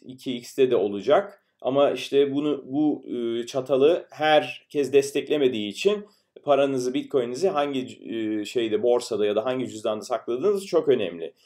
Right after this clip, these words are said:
Mesela Paribu bu tip şeyleri desteklemiyor. O yüzden bir sürü insan mesela mağdur oldu daha önceki forklarda. Alamadılar o yeni çıkan parayı.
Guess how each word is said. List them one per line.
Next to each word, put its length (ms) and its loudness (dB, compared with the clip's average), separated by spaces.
Mesela 280 0
Paribu 560 4
bu 80 -6
tip 140 -14
şeyleri 420 6
desteklemiyor. 840 0
O 100 -6
yüzden 260 0
bir 60 -6
sürü 200 -8
insan 280 -6
mesela 220 -2
mağdur 380 6
oldu 300 4
daha 200 2
önceki 260 -8
forklarda. 720 0
Alamadılar 560 0
o 140 2
yeni 260 -4
çıkan 360 -8
parayı. 460 -4